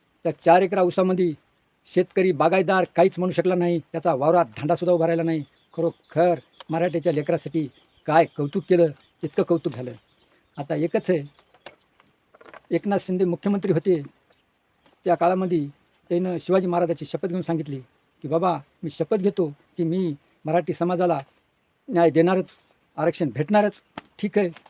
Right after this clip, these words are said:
भेटलं. एक वर्ष राहिले. एका वर्षाच्या नंतर जरांगे पाटलानं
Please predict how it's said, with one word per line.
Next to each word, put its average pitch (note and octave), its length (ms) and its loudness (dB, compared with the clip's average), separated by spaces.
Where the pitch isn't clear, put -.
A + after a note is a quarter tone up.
भेटलं. F3 280 0
एक F3+ 180 2
वर्ष G3 160 -2
राहिले. F3+ 280 4
एका F3+ 120 0
वर्षाच्या F3+ 340 -2
नंतर F3+ 380 0
जरांगे F3 260 2
पाटलानं F3+ 420 0